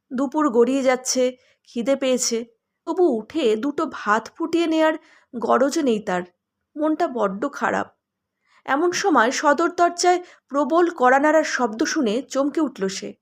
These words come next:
তাড়াতাড়ি উঠে এসে দরজা খুলেই দু পা পিছিয়ে এলো নিরাপদ। দুটো মুষ্কো পাইক রাগে গজরাচ্ছে। প্রথমজন বলল,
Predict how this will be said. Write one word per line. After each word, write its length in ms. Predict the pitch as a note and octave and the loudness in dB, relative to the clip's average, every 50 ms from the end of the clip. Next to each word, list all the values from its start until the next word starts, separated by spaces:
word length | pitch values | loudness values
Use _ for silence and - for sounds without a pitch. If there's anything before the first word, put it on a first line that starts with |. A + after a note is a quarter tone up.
| _ _ _ - | _ _ _ -2
তাড়াতাড়ি 520 | G#3+ A3 A#3+ D4 D#4 D#4 F4 F4 F4+ E4 | -2 0 2 2 2 4 4 4 4 2
উঠে 300 | C4+ A#3 A3 - D#4 F4 | 2 0 -2 -4 -2 -2
এসে 300 | E4 - - B3+ B3 C#4+ | -2 -2 -2 -2 -2 0
দরজা 400 | A#3+ A#3+ A3 A3+ G#3 - - D#4+ | 2 2 2 2 0 -2 -4 -4
খুলেই 560 | D#4+ E4 - - E4+ C#4+ B3+ F#3+ A3+ C#4+ - - _ _ - - | -4 -4 -4 -2 0 2 2 2 2 0 -8 -12 _ _ -16 -8
দু 120 | A3+ D4 D4+ | -2 -2 0
পা 180 | D4+ F4 D#4+ | 2 2 0
পিছিয়ে 440 | D#4+ D#4+ C4 A#3 A#3 - - E4+ E4+ | 0 0 -2 -4 -2 -2 0 2 2
এলো 140 | D4+ B3 A#3 | 4 4 2
নিরাপদ। 440 | G3+ G#3 F#3+ F#3 F3+ F#3+ F#3+ - G3 G#3 A3+ _ _ _ _ _ _ _ _ _ _ - - | 2 2 0 0 0 -2 -4 -4 -4 -10 -10 _ _ _ _ _ _ _ _ _ _ -12 -6
দুটো 300 | G#3 C#4 C#4+ - F#4 D#4 | -4 -4 -2 0 0 0
মুষ্কো 480 | A#3+ G3+ G#3 A#3 - - - - F4 | 0 0 0 0 -2 -4 -4 -4 -6
পাইক 400 | E4 - A#3 A#3+ B3 B3 A3 A#3 A#3 - | -4 -2 0 2 2 2 0 -2 -6 -6
রাগে 320 | G#3+ G3 G#3 A#3+ C4+ D#4 C#4 | 0 0 2 2 2 0 2
গজরাচ্ছে। 720 | - G#3+ G#3+ G#3+ - - G#3+ F3+ - - - - G3 - - _ _ _ _ _ _ _ _ _ _ _ | 4 4 4 4 2 0 0 0 -2 -4 -10 -10 -10 -10 -16 _ _ _ _ _ _ _ _ _ _ _
প্রথমজন 540 | - D4 D#4 E4+ F#4+ G4 F#4+ G4+ G4 F4+ D#4 | -4 -4 0 0 2 2 4 4 4 4 4
বলল, 420 | A#3+ A#3+ A#3+ A#3+ A3+ G3 F3+ F#3 | 4 4 4 4 2 0 0 -2